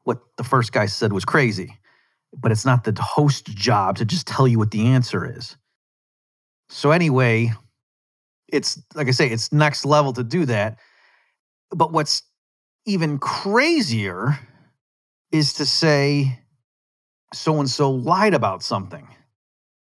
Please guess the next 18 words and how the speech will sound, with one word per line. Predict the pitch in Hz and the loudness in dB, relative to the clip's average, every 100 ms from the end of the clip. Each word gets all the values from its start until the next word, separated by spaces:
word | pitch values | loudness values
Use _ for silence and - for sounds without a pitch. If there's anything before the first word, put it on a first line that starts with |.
| - | -8
Because | 127 135 120 | -2 0 2
now, | 147 190 135 107 131 135 _ _ _ _ - | 2 2 0 0 -2 -6 _ _ _ _ -2
not | 143 196 | 2 4
only | 220 208 185 | 4 4 2
are | 160 | 2
you | 160 160 135 - | 2 0 -2 -6
telling | - - 175 160 | -4 0 2 4
the | 139 | 4
listener | 147 147 147 123 | 4 2 0 -2
for | - 175 | 0 0
sure | 135 - - 214 127 92 95 110 _ _ _ _ _ _ | 2 0 2 4 4 2 -2 -6 _ _ _ _ _ _
that | - 139 | -4 0
what | 147 | 2
this | 139 | 0
person | - 160 143 123 | 0 2 2 0
said | 117 139 120 | 0 2 2
is | 117 101 | 0 -4
false, | - - 214 - - - - | -6 0 2 0 -6 -16 -18